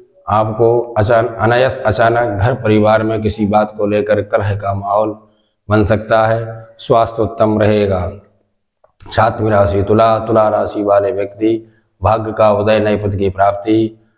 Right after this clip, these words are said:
या आपका कोई भूमि से संबंधित कोई समस्या का हल निकल सकता है आज के दिन। आठवीं राशि है वृश्चिक।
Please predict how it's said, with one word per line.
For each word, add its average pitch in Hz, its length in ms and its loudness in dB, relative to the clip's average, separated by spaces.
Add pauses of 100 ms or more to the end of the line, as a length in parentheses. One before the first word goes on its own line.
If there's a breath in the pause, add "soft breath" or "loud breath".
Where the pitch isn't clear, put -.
(360)
या 117 180 4 (420)
आपका 120 420 2
कोई 110 300 2
भूमि 113 400 4
से 117 140 -4
संबंधित 117 960 0
कोई 101 140 0
समस्या 107 540 0
का 101 440 -2
हल 110 440 -2
निकल 107 220 0
सकता 101 420 -2
है 104 260 -4
आज 101 200 -2
के 98 140 -6
दिन। 98 380 0 (640)
आठवीं 135 300 0
राशि 110 300 2
है 101 120 2
वृश्चिक। 117 760 0